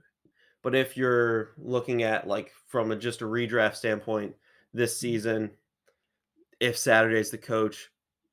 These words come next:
n-, it's gonna be a h-, probably a hard pass, just because he's, I just don't trust that guy to develop a quarterback, a rookie quarterback.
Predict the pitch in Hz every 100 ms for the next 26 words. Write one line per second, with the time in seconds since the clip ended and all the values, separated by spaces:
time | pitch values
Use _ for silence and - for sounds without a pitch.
0 | _ _ - 107 104 - - - 104 -
1 | 107 101 98 95 - _ 101 104 - -
2 | - 117 _ - 101 - - 135 120 92
3 | - 107 104 104 113 110 110 - - _
4 | _ _ _ 127 123 120 113 110 113 -
5 | - - - 113 120 113 - 117 104 -
6 | 104 101 - - 113 107 104 101 101 101
7 | 101 104 104 104 - 104 - - 113 110
8 | 117 123 127 - _ _ _ _ _ 107
9 | 104 113 123 110 120 120 127 123